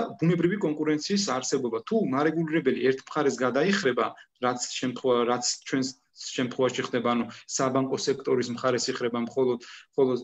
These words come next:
მ, სხვა დანარჩენ სექტორებს არ მიაქცევს სათანადო ყურადღებას, ხო, და არ მისცემს შესაძლებლობას, რომ განვითარდნენ,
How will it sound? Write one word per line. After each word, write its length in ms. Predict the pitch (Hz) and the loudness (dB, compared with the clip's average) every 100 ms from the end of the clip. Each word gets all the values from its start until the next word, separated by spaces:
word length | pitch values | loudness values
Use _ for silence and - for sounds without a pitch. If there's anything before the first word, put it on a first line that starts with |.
| - | -6
მ, 540 | - 127 127 123 127 | 0 2 2 0 -2
სხვა 280 | 127 - 151 | -2 0 2
დანარჩენ 440 | 147 143 147 147 131 | 2 2 0 -2 -2
სექტორებს 540 | - 135 143 - - | -4 0 0 0 -4
არ 200 | - 135 | -6 -2
მიაქცევს 520 | 147 190 202 151 127 | 2 2 2 0 0
სათანადო 460 | 131 120 127 120 127 | -4 -4 -4 -2 -4
ყურადღებას, 580 | 123 123 117 117 117 - | -2 -2 0 -2 -2 2
ხო, 140 | 196 | 2
და 80 | 131 | 4
არ 220 | - 131 | 4 2
მისცემს 440 | 131 135 - 127 120 | 2 0 -2 -4 -4
შესაძლებლობას, 800 | 135 131 120 120 120 113 117 117 | -4 -4 -2 -2 -2 -2 -2 -4
რომ 120 | - 123 | -4 -2
განვითარდნენ, 720 | 131 147 202 170 123 117 | 0 2 2 2 2 0